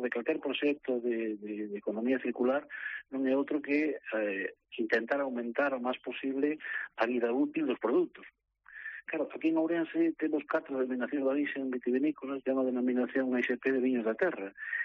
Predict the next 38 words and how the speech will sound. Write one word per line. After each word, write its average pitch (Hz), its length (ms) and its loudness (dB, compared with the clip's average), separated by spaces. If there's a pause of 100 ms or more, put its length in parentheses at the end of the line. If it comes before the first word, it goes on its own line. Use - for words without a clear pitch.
(280)
E, 127 320 2
e, 113 200 -4 (440)
e - 80 -8
todas 285 320 2
estas 277 240 -2
viñas - 320 2
que - 100 -6
se - 140 -6
puxeron, 160 320 2
todo 185 180 0
este 160 300 0
auxe 185 400 2
da, 113 160 -4
da 113 160 -2
viticultura 113 680 0
que, 113 300 -4 (400)
que, 120 160 -6
que 113 320 -10
ten 135 180 0
tido 131 220 0
lugar 131 320 2
hasta 117 160 -6
o 120 80 -2
día 127 80 2
de 135 160 2
hoxe, 320 160 2 (480)
se 127 160 0
basaba 160 480 0 (240)
en 123 160 -8
aumentar 131 500 0
a - 80 -12
capacidade 131 640 -2
productiva 131 480 0
dos 117 80 0
solos. 127 320 -2 (640)
É 113 100 -4
dicir, 107 300 -2 (640)
plantar, 123 920 0